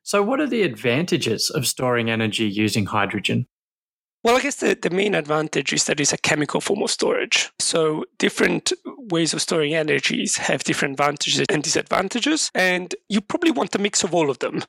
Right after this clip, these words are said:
Speaker 2: right, to solve different problems in your grid. And chemical storage is very, very good for long-term storage.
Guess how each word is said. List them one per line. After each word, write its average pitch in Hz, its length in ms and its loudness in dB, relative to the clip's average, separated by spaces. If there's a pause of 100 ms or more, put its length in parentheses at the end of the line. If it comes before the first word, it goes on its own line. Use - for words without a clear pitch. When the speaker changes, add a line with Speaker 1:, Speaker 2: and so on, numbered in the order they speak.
(120)
Speaker 2:
right, - 220 0
to - 120 0
solve 165 320 0
different - 300 -2
problems 147 480 0
in 165 80 -2
your 139 80 0
grid. - 340 0 (300)
And 170 180 2
chemical 285 400 0
storage 202 720 0
is 160 180 2
very, 170 480 0
very 156 240 2
good 139 300 -2
for 139 160 -2
long-term 135 500 0
storage. - 540 0